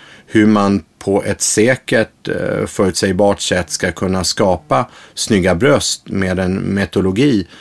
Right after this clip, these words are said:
som är standardiserad. Eh, och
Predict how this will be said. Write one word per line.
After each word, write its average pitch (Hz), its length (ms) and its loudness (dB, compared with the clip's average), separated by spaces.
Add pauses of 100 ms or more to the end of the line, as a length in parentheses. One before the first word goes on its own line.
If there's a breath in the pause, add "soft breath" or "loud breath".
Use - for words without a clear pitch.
(200 loud breath)
som 90 300 0
är 85 240 0
standardiserad. 92 1040 0 (680 loud breath)
Eh, 104 440 0
och 120 400 -2